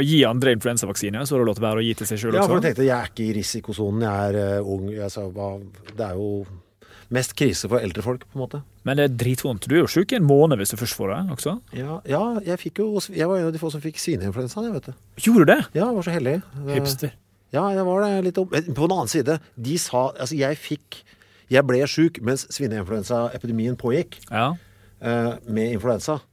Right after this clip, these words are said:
Speaker 2: Og de bare, og da, jeg skal vel ikke si at den undersøkelsen var megagod, eh, der. For det var bare, kan denne mannen gå ut av rommet fortest mulig?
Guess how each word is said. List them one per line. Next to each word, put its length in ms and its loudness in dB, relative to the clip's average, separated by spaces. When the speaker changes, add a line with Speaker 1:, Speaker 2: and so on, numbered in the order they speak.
Speaker 2:
Og 240 0
de 120 -2
bare, 340 2
og 120 -6
da, 200 0
jeg 220 -4
skal 160 -4
vel 80 0
ikke 120 -4
si 120 -4
at 80 0
den 180 -2
undersøkelsen 720 -4
var 280 0
megagod, 1000 2
eh, 340 4
der. 220 4
For 80 -8
det 80 4
var 140 6
bare, 240 6
kan 240 0
denne 160 2
mannen 300 -2
gå 180 -2
ut 180 -4
av 80 -2
rommet 320 -2
fortest 380 -6
mulig? 320 -4